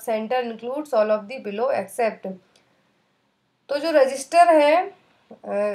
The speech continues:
जो maintain किए जाते हैं सब center में, वो सभी register maintain किए जाते हैं, but किसी एक को छोड़कर। Option है family planning register, इनपेशेंट register, universal immunization program master register और एमसीजी, अ,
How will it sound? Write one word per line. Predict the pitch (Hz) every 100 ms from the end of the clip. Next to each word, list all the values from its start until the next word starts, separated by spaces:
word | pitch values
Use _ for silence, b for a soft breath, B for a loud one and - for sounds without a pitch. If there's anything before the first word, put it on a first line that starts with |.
| 196
जो | 196 208 277
maintain | 277 220 220 269 302
किए | 285 233
जाते | 220 220 214
हैं | 240
सब | 240 220
center | - 208 208 214 214
में, | 254
वो | 269
सभी | 262 247 277
register | 247 220 - 240
maintain | 220 208 226 247
किए | 240 247 240
जाते | 240 240 254
हैं, |
but | 233 202 -
किसी | 233 254
एक | 208 -
को | 247
छोड़कर। | 247 190 190 233 214 185 b b b b b -
Option | 214 214 262
है | 294
family | 302 262 247 269
planning | 285 269 269 285
register, | 285 277 285 - 330 415 440 -
इनपेशेंट | 214 226 262 269 269 269
register, | 277 269 285 - 320 359 - b b b b b 220
universal | 240 269 269 277
immunization | 285 247 240 247 254 262 269 285
program | 269 247 247 269
master | 247 220 220 262
register | 262 262 262 294 330 392 - -
और | - 247 330
एमसीजी, | - 208 208 240 226 302
अ, | 330 302 220